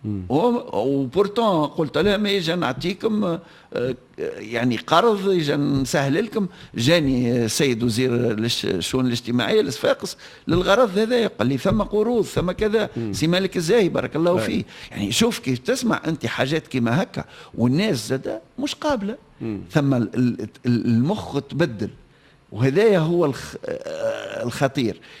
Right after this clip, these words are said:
Speaker 2: يحسب خ-، قرا دبلوم، ثم راهو لونيفرسيتي دو دوزيام اج، ولا دو دوزيام اسبيرونس.
Speaker 1: مم.
Speaker 2: ثم ريسيكلاج. تعرف التكوين المهني في صفاقس،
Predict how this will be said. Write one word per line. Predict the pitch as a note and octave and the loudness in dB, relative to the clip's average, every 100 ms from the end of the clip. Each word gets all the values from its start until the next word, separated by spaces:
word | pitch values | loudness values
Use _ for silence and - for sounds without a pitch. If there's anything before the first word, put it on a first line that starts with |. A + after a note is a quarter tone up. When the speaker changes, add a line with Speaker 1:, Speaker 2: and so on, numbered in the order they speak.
| - | -6
Speaker 2:
يحسب | B2+ - G#3 F3+ D3 - | -4 2 2 2 -2 -6
خ-، | - E2+ G#2+ - | -10 -4 -4 0
قرا | E3+ G3+ D3 | 4 6 4
دبلوم، | C3 D3 E3 G3 G3+ - - _ | 0 0 2 2 0 -12 -20 _
ثم | - A3 F3+ | 2 4 4
راهو | D#3+ D#3 C#3+ B2 - | 4 4 2 0 -2
لونيفرسيتي | D3+ F#3+ F3 F3+ E3+ - A#3 | 0 2 4 2 0 0 0
دو | G#3+ D#3 | 2 0
دوزيام | D3 D#3+ E3 G#3 | 2 0 2 2
اج، | A3+ G#3+ - - - _ - - - | 2 0 -4 -8 -10 _ -20 -14 0
ولا | C3 D#3 D#3+ D#3 | 2 2 4 2
دو | C#3+ | 2
دوزيام | C#3+ D#3+ D3 F#3 F#3+ | 0 0 2 2 2
اسبيرونس. | F#3 F3+ - G3+ A3+ E3+ A#2 - - | 0 0 0 0 2 0 -2 -8 -12
Speaker 1:
مم. | A2 F#2 F#2 - A2 - | -10 -10 -14 -12 -12 -10
Speaker 2:
ثم | - F3+ | -2 0
ريسيكلاج. | F3 F3 - F#3 G#3 F#3+ C3 - - | 2 0 -2 -2 0 2 0 -6 -2
تعرف | A#3+ C4 F3+ | 2 2 0
التكوين | E3+ F#3+ - G3+ | -4 -4 0 2
المهني | F#3 A3+ G#3 F3 | 4 4 2 0
في | D#3+ D3 | -2 -6
صفاقس، | - G3+ G#3 D#3 | 0 -2 -2 -12